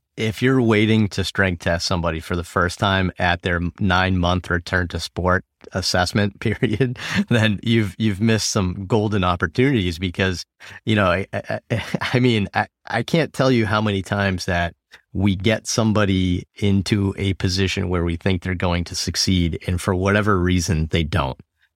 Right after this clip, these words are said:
And if we don't document a plateau in their progress by looking at these variables, then we miss that chance to pivot, and we miss that chance to maybe take a step back and say, "What's going on?" And be like, "You know what?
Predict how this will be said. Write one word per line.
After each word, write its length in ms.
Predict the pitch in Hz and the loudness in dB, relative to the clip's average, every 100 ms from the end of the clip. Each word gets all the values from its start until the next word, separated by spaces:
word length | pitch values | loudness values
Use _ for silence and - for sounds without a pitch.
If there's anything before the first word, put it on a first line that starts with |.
| - | -2
And 120 | 95 | -2
if 160 | 87 101 | -2 -4
we 140 | 104 | -4
don't 440 | 101 117 127 107 | 0 0 0 -2
document 600 | 98 82 98 110 95 87 - | 0 2 2 2 2 0 -4
a 80 | 87 | -8
plateau 640 | - 95 80 - 98 92 | -2 0 0 -2 -2 0
in 100 | 95 | 0
their 100 | 85 78 | -2 -4
progress 680 | - 82 90 95 107 - - | -2 0 2 2 2 0 -6
by 580 | 92 90 85 85 82 80 | -2 2 2 2 0 -4
looking 420 | 87 92 104 107 | -6 -6 -4 -2
at 240 | 113 123 - | 0 -2 -4
these 380 | - 113 120 113 - | -2 0 2 0 -4
variables, 640 | 101 107 117 123 147 156 - _ - - - | 0 2 2 2 0 0 -6 _ -20 -18 -4
then 460 | 95 107 104 104 - | 0 2 4 0 0
we 180 | 120 113 | 0 4
miss 400 | 117 120 139 - | 4 4 0 0
that 260 | 110 85 - | 0 0 0
chance 340 | 110 98 87 | -2 0 -2
to 80 | - | -6
pivot, 360 | - 87 71 - | -2 -2 -2 -6
and 160 | 92 90 | -4 -2
we 100 | 98 | 0
miss 340 | 98 107 101 - | 2 2 0 0
that 240 | 95 82 | 0 0
chance 400 | - 92 87 - | 0 0 0 -2
to 120 | - | -2
maybe 360 | 92 104 113 110 | 0 2 2 0
take 260 | - 113 98 | 0 -2 -2
a 40 | |
step 260 | - 98 80 | -2 -4 -2
back 300 | 90 90 92 | 0 0 -2
and 100 | 82 | -6
say, 160 | - | -6
"What's 260 | 82 - - | -6 -6 -6
going 260 | - - 120 | -2 0 4
on?" 200 | 139 107 | 4 2
And 80 | 92 | 2
be 80 | |
like, 200 | 98 92 | 0 0
"You 80 | 127 | -2
know 100 | 143 | 0
what? 260 | 175 208 | 0 0